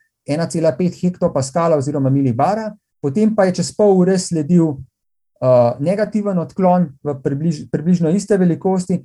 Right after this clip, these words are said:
tako da smo imeli za nihanje zračnega tlaka v polurnem intervalu približno za tri hektopaskale. To je,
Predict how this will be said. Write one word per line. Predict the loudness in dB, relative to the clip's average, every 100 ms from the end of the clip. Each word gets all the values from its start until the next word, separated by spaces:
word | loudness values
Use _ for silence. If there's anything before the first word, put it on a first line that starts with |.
| _ _
tako | -2
da | -2
smo | 0 -2
imeli | 0 -2 -2 -4
za | -4 0
nihanje | 0 2 0 0
zračnega | 0 -2 -2 -4 -2
tlaka | -2 -4 -4 -6
v | -2
polurnem | 0 0 -2 -6 -6
intervalu | -4 0 2 2 0
približno | -4 -6 -6 -4
za | -2 -4
tri | -8
hektopaskale. | -10 -8 -6 -6 -4 -2 0 -2 -4
To | -2
je, | 0 0